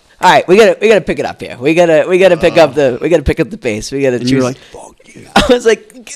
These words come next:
Speaker 1: "Let me do my thing. Like,
Speaker 2: That's
Speaker 1: stay
Speaker 2: just,
Speaker 1: out of this," you know?
Speaker 2: that's just so annoying.
Speaker 1: <laughs> And then that same girl, I get off break,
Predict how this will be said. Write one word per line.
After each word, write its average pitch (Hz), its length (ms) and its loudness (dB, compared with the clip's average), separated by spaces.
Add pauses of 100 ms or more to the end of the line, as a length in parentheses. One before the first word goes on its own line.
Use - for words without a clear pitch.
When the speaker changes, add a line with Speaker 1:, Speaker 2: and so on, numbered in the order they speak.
(160)
Speaker 1:
"Let 640 140 -2
me 403 140 2
do 285 160 0
my 190 180 2
thing. 151 380 -2
Like, 131 300 -8
Speaker 2:
That's - 240 -10
Speaker 1:
stay 240 180 -2
Speaker 2:
just, 247 120 0
Speaker 1:
out 190 160 2
of 147 60 -2
this," 123 300 -8
you 147 100 -6
know? 175 140 -2
Speaker 2:
that's 185 120 -6
just 92 180 -16
so 90 220 -10
annoying. 80 460 -12
Speaker 1:
<laughs> 494 60 0 (1300)
And 170 140 -12
then 185 140 -8
that 175 180 -4
same 180 380 -4
girl, 165 200 2
I 143 120 -2
get 135 180 -6
off 131 260 -8
break, 139 300 -8